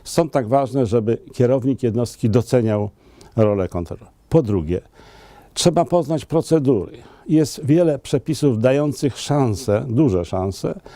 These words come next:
prawnych, e, dające szansę, żeby w procesie kontroli móc przedstawić swoje argumenty. Nie po czasie. Nie po fakcie, jak wyjdą kontrolerzy. Kontrole nie podlegają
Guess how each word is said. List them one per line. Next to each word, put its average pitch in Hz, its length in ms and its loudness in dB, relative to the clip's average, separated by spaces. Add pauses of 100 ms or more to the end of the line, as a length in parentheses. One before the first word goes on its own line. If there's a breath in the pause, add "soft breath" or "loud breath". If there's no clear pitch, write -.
(160 loud breath)
prawnych, 117 640 -4 (580 loud breath)
e, 98 260 2
dające 135 440 0
szansę, 143 460 -2
żeby 120 340 0 (960)
w - 160 -14
procesie 123 640 -2
kontroli 98 560 -4 (580 loud breath)
móc 165 200 2
przedstawić 135 560 -2
swoje 120 340 2
argumenty. 90 580 -4 (160)
Nie 160 300 2
po 117 260 -4
czasie. - 480 -6 (600 loud breath)
Nie 151 200 4
po 147 160 0
fakcie, - 420 -4
jak 98 200 0
wyjdą 85 400 -2
kontrolerzy. 82 520 -8 (340 loud breath)
Kontrole 156 360 2
nie 160 120 2
podlegają 143 840 0